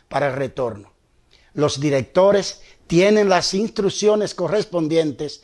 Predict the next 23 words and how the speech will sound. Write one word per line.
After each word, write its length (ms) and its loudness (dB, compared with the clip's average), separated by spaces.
para 220 2
dar 200 2
soluciones 760 -2
alternativas 1080 -4
a 120 -4
los 200 0
casos 580 0
en 160 0
que 140 0
los 160 0
centros 600 -2
no 240 0
estén 520 -2
adecuados. 760 -6
Estas 480 4
medidas 540 6
son 320 4
las 200 4
posibles 760 0
y 120 4
las 200 6
más 200 4
responsables 880 2